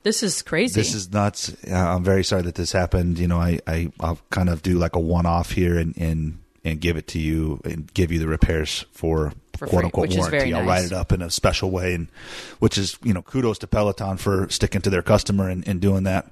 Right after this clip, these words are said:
Speaker 1: Yeah, especially
Speaker 2: Literally
Speaker 1: during this
Speaker 2: twenty-five hundred dollars.
Speaker 1: time.
Speaker 2: Um, but she said, "Just beware, like,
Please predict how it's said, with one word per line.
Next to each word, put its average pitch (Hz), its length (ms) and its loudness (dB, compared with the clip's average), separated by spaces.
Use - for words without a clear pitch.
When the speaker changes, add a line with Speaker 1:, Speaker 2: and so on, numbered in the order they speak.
Speaker 1:
Yeah, 143 200 2
especially 110 260 -4
Speaker 2:
Literally 101 240 2
Speaker 1:
during 104 220 0
this 95 100 2
Speaker 2:
twenty-five 98 120 0
hundred 104 40 4
dollars. 95 340 -4
Speaker 1:
time. 98 80 0
Speaker 2:
Um, 85 280 2
but 104 120 2
she 104 100 0
said, 92 280 0
"Just 101 280 0
beware, 101 300 2
like, 92 380 -4